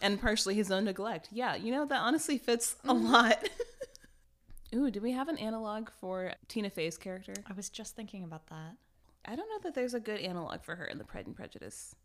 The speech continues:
Speaker 1: cast of characters.
Speaker 2: Yeah. Yeah, if we started making amalgams of various people, then
Speaker 1: Yeah.
Speaker 2: maybe we could fit things better, but, uh,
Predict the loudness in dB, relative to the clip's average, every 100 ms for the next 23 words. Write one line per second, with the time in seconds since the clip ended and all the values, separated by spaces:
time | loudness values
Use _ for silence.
0 | _ -18 -14 -14 -16 -16 -16 -18 -20 -20
1 | -18 -18 -18 -14 -12 -12 -12 -12 -12 -10
2 | -10 -8 -8 -8 -8 -10 -6 -6 -4 -6
3 | -6 -6 -6 -8 -8 -8 -8 -6 -8 -6
4 | -10 -12 -14 -12 -12 -10 -6 -4 -4 -4
5 | -10 -12 -14 -10 -10 -8 -10 -8 -8 -8
6 | -8 -10 -12 -12 -12 -10 -10